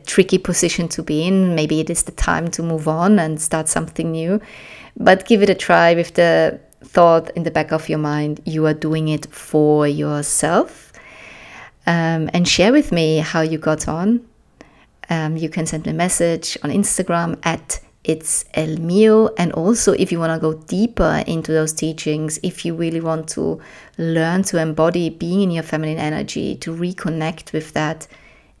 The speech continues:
energy inside of you, if you want to have tools on how to do that, if you want to start the dating process the right way, so you actually choose a man who is in his masculine energy and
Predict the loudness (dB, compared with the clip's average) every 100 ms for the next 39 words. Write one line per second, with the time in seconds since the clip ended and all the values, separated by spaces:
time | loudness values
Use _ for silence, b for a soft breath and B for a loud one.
0 | _ -4 -2 -2 -4 -4 -4 -2 -2 0
1 | 0 -2 -4 -2 -4 -8 -8 -6 -6 -6
2 | -10 -10 -14 -8 -2 0 2 0 -4 -6
3 | B B B -6 -6 -4 -4 -4 -6 -2
4 | 0 2 0 -2 -4 -6 -6 -6 -6 -4
5 | -4 -4 -6 -6 -4 -4 B B B B
6 | -8 -2 0 0 -6 -10 _ _ 4 4
7 | 4 4 6 6 6 6 2 0 -2 -2
8 | -4 -2 0 4 4 4 4 4 4 2
9 | 0 0 0 0 -2 -4 -6 -8 -8 -8
10 | -2 0 2 2 0 0 -2 -4 -8 b
11 | b b b b -6 4 6 6 4 2
12 | 0 -4 -4 -4 -4 -4 -2 -4 -4 -6
13 | -4 -2 -4 B B B B _ _ _
14 | _ _ _ -4 -2 -4 -8